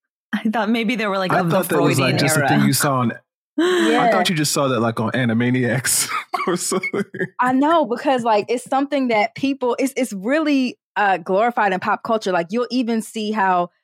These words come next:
Speaker 3: one of the ink blots that
Speaker 2: Mm-hmm.
Speaker 3: looks like the bat, like, it's used in,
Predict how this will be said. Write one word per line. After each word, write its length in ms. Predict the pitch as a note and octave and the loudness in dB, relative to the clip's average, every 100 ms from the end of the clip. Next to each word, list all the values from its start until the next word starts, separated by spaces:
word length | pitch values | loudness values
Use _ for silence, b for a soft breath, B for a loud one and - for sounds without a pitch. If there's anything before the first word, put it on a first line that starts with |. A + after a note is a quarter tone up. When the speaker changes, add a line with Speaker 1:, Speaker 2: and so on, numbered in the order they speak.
| _ | _
Speaker 3:
one 180 | - A3 | -4 0
of 100 | B3+ | 0
the 140 | A3 - | -2 0
ink 180 | G#3 A3+ | -2 0
blots 320 | A#3 A3 G#3+ | 2 2 2
that 60 | F#3+ | 0
Speaker 2:
Mm-hmm. 80 | F#3 | 0
Speaker 3:
looks 180 | G3 | 0
like 140 | G3 F3 | -2 -4
the 80 | F3+ | -6
bat, 380 | D#3 D#3 F3+ A3+ - | -4 0 2 0 -2
like, 180 | E3 - | -4 0
it's 220 | F#3+ - | -4 -4
used 440 | F3 G#3 G#3 F#3 | -4 -2 -2 -2
in, 300 | F#3+ F3 E3+ | -2 -2 -2